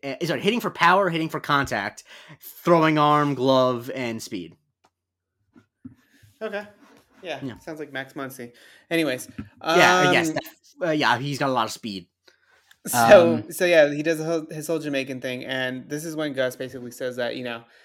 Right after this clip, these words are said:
Speaker 2: when you have the yips in one thing and you overcome it, it can come out,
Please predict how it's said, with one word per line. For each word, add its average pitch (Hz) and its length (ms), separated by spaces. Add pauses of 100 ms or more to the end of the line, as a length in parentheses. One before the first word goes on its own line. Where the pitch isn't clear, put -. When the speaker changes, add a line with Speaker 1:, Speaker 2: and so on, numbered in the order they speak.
(180)
Speaker 2:
when 156 120
you 170 80
have 190 140
the 175 80
yips 165 220
in 147 140
one 139 180
thing 143 140
and 131 80
you 131 120
overcome 123 440
it, 135 240
it 135 100
can 123 380 (180)
come 139 300
out, 123 400